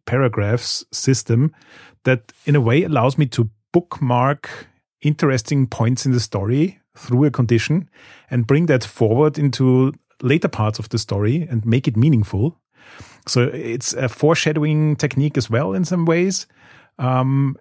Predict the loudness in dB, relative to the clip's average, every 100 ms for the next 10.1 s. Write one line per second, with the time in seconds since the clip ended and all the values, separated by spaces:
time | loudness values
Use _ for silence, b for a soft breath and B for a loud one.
0 | _ -4 0 2 0 -2 -12 _ -2 0
1 | 0 0 -2 -2 -2 0 0 -2 0 2
2 | 4 4 2 -2 -2 0 -2 -2 -8 -8
3 | _ -10 -2 0 0 -2 -2 -4 0 0
4 | 0 0 0 0 -2 -2 -4 -6 -12 -20
5 | -18 -14 -6 -4 -2 -2 -2 0 0 0
6 | 0 0 0 -4 -6 -18 -12 -4 0 2
7 | 2 0 0 0 0 0 -2 -2 -2 -4
8 | -6 -4 -2 0 -2 -2 -2 0 0 2
9 | 2 2 0 0 0 0 -2 -2 -2 -4